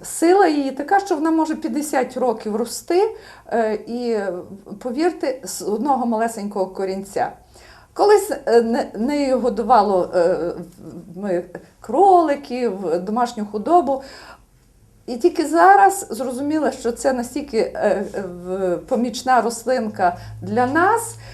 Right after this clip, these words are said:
Е, направду, для мене її відкрили,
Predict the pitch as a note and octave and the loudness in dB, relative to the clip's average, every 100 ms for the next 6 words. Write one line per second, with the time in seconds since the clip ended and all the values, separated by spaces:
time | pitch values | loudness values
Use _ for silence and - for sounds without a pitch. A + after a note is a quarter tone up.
0 | - - A3+ A3 G#3+ G3 G3+ - - - | -20 -6 -4 0 -2 -2 -4 -6 -10 -18
1 | - - - - G#3+ C4 C4 G#4 F#4 D4+ | -18 -20 -20 -12 -4 -2 6 6 6 4
2 | D#4+ E4 F#4+ F4 D#4 C#4+ D4 C4+ - D#4+ | 4 4 4 4 2 0 0 -2 -4 -2
3 | E4 F4+ E4 C#4+ | 2 4 4 0